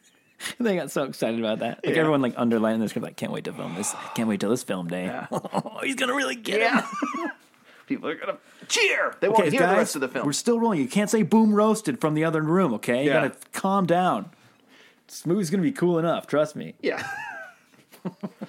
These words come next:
Speaker 1: It's a can't miss.
Speaker 2: You hear that, guys? Remake Street Fighter while we make our fantasy list.
Speaker 1: Please. Yeah.
Speaker 2: Ten
Speaker 1: So next
Speaker 2: people.
Speaker 1: week I'm coming at you with my ten.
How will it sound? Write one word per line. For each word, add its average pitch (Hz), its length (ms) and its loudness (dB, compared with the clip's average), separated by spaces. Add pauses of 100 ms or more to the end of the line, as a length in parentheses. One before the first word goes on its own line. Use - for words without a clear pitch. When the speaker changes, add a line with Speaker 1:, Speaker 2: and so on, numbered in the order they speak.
(100)
Speaker 1:
It's - 140 -10
a 180 80 -4
can't 156 260 -6
miss. 147 400 -4
Speaker 2:
You 135 80 -2
hear 147 120 4
that, 156 140 0
guys? 160 300 -2
Remake 131 680 0
Street - 320 -8
Fighter 113 400 -8
while 117 180 -6
we 120 80 -6
make 113 220 -6
our 117 80 -2
fantasy 110 440 -8
list. 127 140 -6
Speaker 1:
Please. 139 560 0 (160)
Yeah. 123 320 2 (160)
Speaker 2:
Ten 147 140 0
Speaker 1:
So 160 80 6
next 151 260 4
Speaker 2:
people. 175 120 2
Speaker 1:
week 165 160 2
I'm 143 120 0
coming 139 260 0
at 117 140 2
you 113 240 2
with 107 240 -4 (100)
my 117 200 0
ten. 151 500 -2